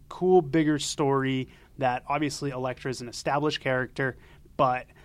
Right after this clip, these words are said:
gave her a new place in the Marvel Universe. And by the end of this issue, she has a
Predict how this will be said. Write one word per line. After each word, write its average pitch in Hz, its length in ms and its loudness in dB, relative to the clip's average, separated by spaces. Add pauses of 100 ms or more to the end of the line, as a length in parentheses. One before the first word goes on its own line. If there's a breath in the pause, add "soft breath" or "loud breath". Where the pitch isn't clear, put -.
(140 soft breath)
gave 135 240 -2
her 135 260 -4
a 127 140 -6
new 131 200 2
place 139 540 -2
in 180 120 4
the 214 60 6
Marvel 131 260 6
Universe. 120 380 -2
And 135 60 -2
by 127 60 4
the 131 140 -4
end 131 100 -4
of 123 60 -6
this 113 100 -10
issue, 143 280 -6
she 135 240 -6
has 120 220 -4
a 110 200 -10